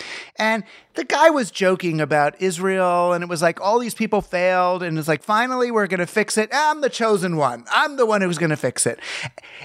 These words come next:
It was not. It was not.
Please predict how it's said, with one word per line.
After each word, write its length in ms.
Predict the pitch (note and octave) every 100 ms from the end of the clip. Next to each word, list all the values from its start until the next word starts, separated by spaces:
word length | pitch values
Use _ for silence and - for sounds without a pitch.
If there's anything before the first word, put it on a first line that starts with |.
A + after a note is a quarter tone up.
| - _ _
It 160 | B3 -
was 220 | C4 F#3
not. 580 | F#3+ F#3 G#3 E3 A#2 - - _ _
It 180 | G#3+ G#3+
was 240 | G#3 E3
not. 420 | F3 F3+ D#3 A#2+